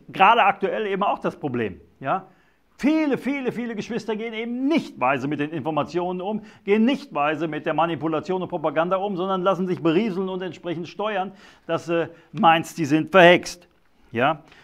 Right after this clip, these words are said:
Wir dürfen nicht unsere Gedanken kontrollieren lassen von irgendwem,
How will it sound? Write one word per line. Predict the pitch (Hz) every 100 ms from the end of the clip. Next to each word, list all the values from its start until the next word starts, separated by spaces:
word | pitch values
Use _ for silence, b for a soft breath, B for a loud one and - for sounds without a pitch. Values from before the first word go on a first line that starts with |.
| b -
Wir | 170
dürfen | 233 262 202 202 - _ _ _ -
nicht | 170 247 - - -
unsere | 196 175 175
Gedanken | 170 180 214 233 208 151
kontrollieren | 190 175 180 180 247 214
lassen | 196 196 190
von | 190 190
irgendwem, | 277 302 262 175 123 151 165 220